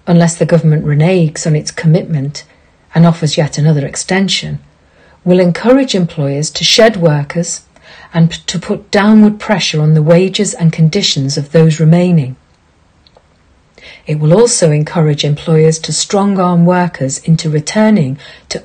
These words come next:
unsafe working environments. The twenty pound cut in U C benefits and the end of the furlough scheme need to be seen in the context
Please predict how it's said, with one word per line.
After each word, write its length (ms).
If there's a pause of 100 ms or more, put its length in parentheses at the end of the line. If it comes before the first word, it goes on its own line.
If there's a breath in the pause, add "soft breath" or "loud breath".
unsafe 720 (240 soft breath)
working 460
environments. 1080 (1600 soft breath)
The 80
twenty 420
pound 380
cut 380
in 220
U 160
C 280
benefits 840 (440 loud breath)
and 160
the 80
end 240
of 100
the 100
furlough 440
scheme 580
need 260
to 100
be 100
seen 400
in 140
the 80
context 800